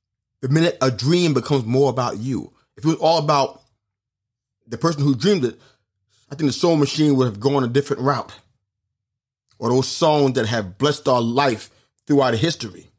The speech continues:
Or any other invention that was important enough, whether it even, even be Google. It's not about the dreamer.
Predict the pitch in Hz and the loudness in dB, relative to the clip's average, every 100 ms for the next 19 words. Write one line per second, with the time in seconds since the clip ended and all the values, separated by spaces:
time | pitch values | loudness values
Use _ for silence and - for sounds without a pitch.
0 | _ _ _ _ _ _ _ _ _ _ | _ _ _ _ _ _ _ _ _ _
1 | _ _ _ - 101 143 151 143 131 123 | _ _ _ -10 -2 2 4 4 2 2
2 | 117 139 135 123 117 113 110 107 - 175 | 2 0 0 0 0 -2 -2 -6 -2 -2
3 | 160 135 127 127 127 _ _ _ _ _ | 0 2 4 2 -2 _ _ _ _ _
4 | _ _ 107 113 135 143 139 143 147 143 | _ _ -4 0 2 2 0 0 -4 -2
5 | 165 180 233 98 - _ _ _ _ _ | 0 2 0 -2 -8 _ _ _ _ _
6 | _ _ _ _ _ _ _ _ _ _ | _ _ _ _ _ _ _ _ _ _
7 | _ _ _ _ _ _ _ _ _ _ | _ _ _ _ _ _ _ _ _ _
8 | _ _ _ _ _ _ _ _ _ _ | _ _ _ _ _ _ _ _ _ _
9 | - 117 117 131 143 120 123 120 107 _ | -12 -8 -2 0 2 2 2 0 -2 _
10 | _ _ 123 117 95 123 127 87 69 | _ _ -8 -6 -2 0 0 -2 -10